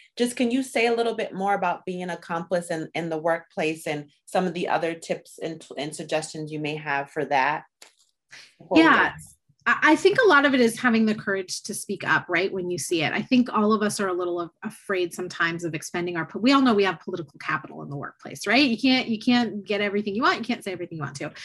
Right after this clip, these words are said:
Speaker 2: And sometimes we're afraid to expend our political capital to speak up in, in meetings. You know, again, if, are we having a meeting?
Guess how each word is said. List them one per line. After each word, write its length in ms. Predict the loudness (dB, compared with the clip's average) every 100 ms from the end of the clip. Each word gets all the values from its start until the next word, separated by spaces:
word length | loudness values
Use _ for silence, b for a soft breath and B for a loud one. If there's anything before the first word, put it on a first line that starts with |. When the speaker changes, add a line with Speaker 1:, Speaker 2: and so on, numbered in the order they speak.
| B B
Speaker 2:
And 140 | 0 6
sometimes 320 | 8 8 8
we're 100 | 2
afraid 260 | 0 -2 -2
to 80 | -8
expend 280 | -8 -6
our 100 | -6
political 440 | -6 -6 -6 -8 -8
capital 520 | -6 -6 -6 -10 -10
to 120 | -8 -8
speak 360 | -6 -10 -6
up 180 | -4 -4
in, 220 | -6 -8 -6
in 300 | -6 -4 -8 B B B
meetings. 600 | 6 8 6 2 -2 -2
You 100 | 0
know, 200 | 2 2
again, 460 | 0 4 6 6 4 -2
if, 140 | -6 0
are 100 | 4
we 120 | 4
having 360 | 4 4 4 2
a 40 |
meeting? 560 | 2 0 0 0 -2